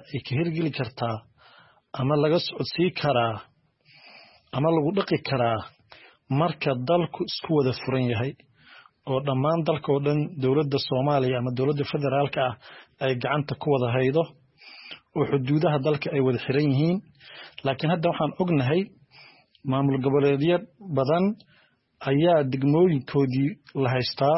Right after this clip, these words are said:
oo shabaab ay haystaan. Een, marka maadaama dad badan oo four point five hadda dowladda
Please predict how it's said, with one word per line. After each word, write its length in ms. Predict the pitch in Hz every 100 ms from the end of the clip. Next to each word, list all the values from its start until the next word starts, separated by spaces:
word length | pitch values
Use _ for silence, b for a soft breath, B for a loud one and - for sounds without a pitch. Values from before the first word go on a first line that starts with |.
| 165
oo 220 | 151 135 123
shabaab 400 | - 143 147 135
ay 160 | 147 131
haystaan. 500 | 117 - - 107 101 _ b b b b b b b b _ -
Een, 420 | 139 139 139 139
marka 420 | 135 190 196 - 131 - _ b b b b b -
maadaama 720 | 139 156 151 147 190 202 160 139
dad 240 | 147 185 180
badan 360 | 147 139 135 127 - _ _ _ _ _ _ -
oo 240 | 143 147
four 240 | 135 190 170
point 280 | 151 156 143
five 300 | - 175 -
hadda 260 | 170 156
dowladda 600 | 139 143 139 170 160 143